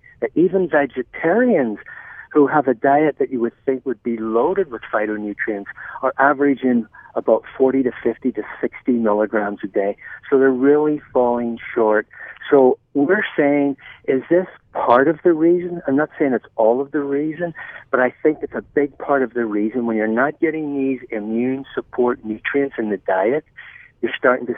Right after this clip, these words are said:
see these conditions. And, and as you led in, Alan, it's really interesting. We're seeing a whole ton of asthma crop up in the last year. There's lots of kids getting asthma. Allergies are on the increase.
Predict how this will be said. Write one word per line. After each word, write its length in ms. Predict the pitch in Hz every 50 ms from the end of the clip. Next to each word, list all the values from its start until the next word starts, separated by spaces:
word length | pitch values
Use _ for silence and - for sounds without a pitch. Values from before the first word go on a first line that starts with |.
| - -
see 140 | 120 117 110
these 180 | 107 110 107 107 -
conditions. 560 | - - 110 101 101 98 101 - 113 110 104 - - - - - - -
And, 120 | 120 127
and 180 | 135 127 123 131
as 160 | 131 123 -
you 180 | 165 170 165
led 220 | 156 143 135 127 113
in, 180 | 113 113 113
Alan, 280 | 113 113 117 123 123 123
it's 100 | 110 - - -
really 300 | 117 113 120 120 117 113
interesting. 500 | 107 - - 113 - - 120 113 113 - - - - - - -
We're 180 | 143 175 175 - -
seeing 300 | - 151 139 135 131 131 - -
a 140 | 107 104 104
whole 520 | 101 101 - - 135 135 143 147 147 135 - _ - -
ton 220 | - 127 120 117 117
of 120 | 113 110 - -
asthma 560 | 104 101 95 104 107 107 113 123 123 113 - - - - - - - - - - _
crop 340 | - 131 131 131 120 113 -
up 180 | 123 113 - -
in 120 | 120 113
the 100 | 107 104
last 320 | 104 101 104 107 107 - - - _
year. 400 | - 107 101 101 107 110 107 - - - - - - -
There's 120 | - 101 113
lots 240 | 110 113 117 123 - -
of 100 | 127 _
kids 280 | - - 139 135 131 - -
getting 300 | 139 127 127 127 123 127
asthma. 540 | 120 113 117 127 120 127 131 131 131 131 - - - - - _ -
Allergies 580 | 110 113 127 135 139 135 127 139 139 139 127
are 120 | - 131 120
on 140 | 117 120 123
the 160 | 120 117 113 110
increase. 480 | 113 117 - - - 135 139 151 -